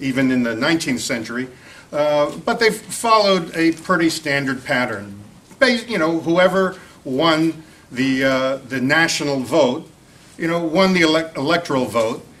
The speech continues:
and there wasn't much question about it. Implicate the Electoral Count Act of eighteen eighty-seven,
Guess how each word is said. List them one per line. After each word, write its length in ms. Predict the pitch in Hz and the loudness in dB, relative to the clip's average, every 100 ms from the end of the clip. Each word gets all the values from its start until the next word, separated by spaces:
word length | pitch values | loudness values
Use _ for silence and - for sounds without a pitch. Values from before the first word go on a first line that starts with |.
| - | -12
and 120 | - 180 | -6 -2
there 80 | |
wasn't 380 | 202 208 185 180 | 0 0 -2 -4
much 320 | 175 185 - | -4 -4 -6
question 460 | - 190 180 - 131 | -2 0 0 -2 -4
about 300 | 101 101 98 | -2 -4 -4
it. 160 | 95 - - - | -8 -16 -12 -8
Implicate 600 | 180 170 - 135 127 - - - _ | -8 -8 -8 -6 -6 -10 -20 -20 _
the 80 | 135 | -6
Electoral 560 | 135 156 170 165 156 - | -2 -2 -2 -4 -8 -8
Count 360 | - 170 170 123 | -8 -6 -6 -8
Act 340 | 110 - - - | -12 -14 -18 -16
of 180 | 120 110 | -14 -10
eighteen 400 | 135 139 - 147 | -8 -8 -6 -6
eighty-seven, 760 | 143 131 123 165 170 156 107 117 | -6 -8 -10 -6 -6 -6 -10 -18